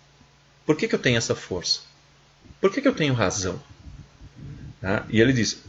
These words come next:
todas as perguntas só vão ser respondidas porque você está inserido no mundo, porque você ocupa um lugar no mundo.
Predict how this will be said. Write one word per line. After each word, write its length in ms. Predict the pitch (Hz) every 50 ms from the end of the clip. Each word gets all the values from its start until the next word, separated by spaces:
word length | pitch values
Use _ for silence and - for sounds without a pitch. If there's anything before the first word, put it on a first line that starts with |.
| - - -
todas 260 | 160 190 247 247 202
as 160 | 156 131 -
perguntas 520 | - - 95 95 120 165 208 202 - 95
só 120 | - - 110
vão 160 | 101 139 196
ser 140 | 202 - 143
respondidas 720 | 120 117 - - 104 87 87 107 143 190 165 117 - - - - - - - -
porque 220 | 139 131 - 151
você 260 | 143 143 143 - -
está 340 | 127 123 - - 107 - - -
inserido 600 | 151 180 226 - - 226 190 147 139 156 156 190
no 80 | 214 226
mundo, 300 | 196 185 202 190 127 104 - - - _ _
porque 240 | - 131 123 - 139
você 260 | 110 113 107 - 120
ocupa 340 | 101 101 - - 220 226 -
um 80 | 226 202
lugar 300 | 156 131 123 113 110 104
no 100 | 101 98
mundo. 320 | 95 92 95 92 90 -